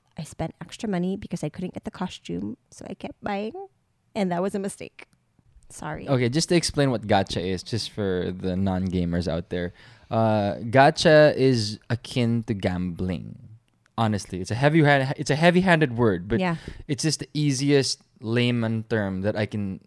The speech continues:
Speaker 2: um, that I can use to describe gacha. So basically, it's a mechanic in a game where you click on it and spend a certain amount of in-game currency,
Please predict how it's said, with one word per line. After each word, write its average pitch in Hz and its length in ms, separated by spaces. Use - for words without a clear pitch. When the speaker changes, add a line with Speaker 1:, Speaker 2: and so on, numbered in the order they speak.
Speaker 2:
um, 90 800
that 95 720
I 117 120
can 113 200
use 107 340
to - 100
describe 95 500
gacha. - 460
So 117 240
basically, 143 800
it's 120 220
a 104 1040
mechanic 117 580
in 113 100
a 110 40
game 104 380
where 98 120
you 101 140
click 135 320
on 113 220
it 113 180
and 107 120
spend 117 300
a 110 80
certain 117 300
amount 107 320
of 101 100
in-game 110 400
currency, 101 640